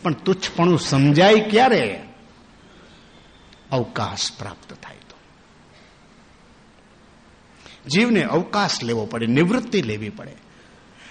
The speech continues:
પાંચ પંદર દિવસ નીકળી જવાનું ધંધો ઘર બાર છોડીને, પણ મસૂરી સિમલા ન જવાય. સ્વિટ્ઝરલેન્ડ, સ્વીડન,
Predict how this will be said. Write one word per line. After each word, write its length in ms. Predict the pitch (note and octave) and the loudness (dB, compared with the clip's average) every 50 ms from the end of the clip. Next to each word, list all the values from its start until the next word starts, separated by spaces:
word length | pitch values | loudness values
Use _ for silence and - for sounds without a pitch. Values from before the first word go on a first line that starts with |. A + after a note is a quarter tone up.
| - - - | -20 -16 -8
પાંચ 300 | F3 F#3+ A3+ A#3+ A3+ - | -2 0 2 2 2 0
પંદર 380 | - - G3+ G#3+ G#3+ A3 A3 A3 | 0 2 2 4 4 4 2 2
દિવસ 300 | A3+ A3+ A3 - - E3 | 2 2 2 2 4 4
નીકળી 320 | F3 A3+ A3 - F#4 F#4+ | 4 6 6 6 4 6
જવાનું 420 | E4+ C#4 G3 F3 D#3+ D3 C#3 B2 A#2+ | 6 6 4 4 4 2 2 0 2
ધંધો 360 | D#3 E3 F3+ E3+ F3+ D#3+ C3+ | 2 2 4 6 4 4 4
ઘર 220 | A#2 C#3 D#3+ F3+ | 4 2 2 2
બાર 240 | D#3+ C#3+ D3 C#3+ C#3 | 2 2 0 0 -2
છોડીને, 560 | C3 - - C#3 C3 B2+ A2 G#2 G2+ F2 E2 - - - - - - - - - - - - - - - - - - - - - - - - _ _ - - - _ - - - - - | -4 -6 -6 -4 -2 -2 -2 -4 -6 -8 -10 -16 -20 -20 -20 -20 -20 -20 -20 -20 -20 -20 -20 -20 -20 -20 -20 -20 -20 -20 -20 -20 -20 -20 -20 _ _ -20 -20 -20 _ -20 -20 -20 -10 -6
પણ 140 | - C3 A2 | -4 -4 -2
મસૂરી 480 | A2+ A#2 C#3 D3+ - - C#4 C#4+ D4 A3 | 0 0 0 0 2 2 2 2 2 2
સિમલા 360 | - B3 B3+ B3+ B3+ B3+ B3 | 2 2 2 4 4 4 4
ન 160 | A#3+ A#3+ G3 | 4 4 2
જવાય. 340 | C3+ B2+ A#2+ G#2+ G2 E2+ - - - - - - - - - - - - - - - - - - - - - - - - - - - - - - - - - - - - - - - - - | 2 0 -4 -4 -6 -10 -10 -14 -18 -20 -20 -20 -20 -20 -20 -20 -20 -20 -20 -20 -20 -20 -20 -20 -20 -20 -20 -20 -20 -20 -20 -20 -20 -20 -20 -20 -20 -20 -20 -20 -20 -20 -20 -20 -20 -14 -8
સ્વિટ્ઝરલેન્ડ, 760 | - - - F#3 G#3+ G#3 E3+ E3 A3+ A#3+ A#3+ A#3+ A#3+ A#3+ A#3 | -8 -4 0 4 4 4 6 6 6 6 6 6 6 6 4
સ્વીડન, 500 | A3 - G#3+ G3+ A3 A3+ A#3 A#3 A#3 A3+ | 4 2 2 4 6 6 6 6 6 4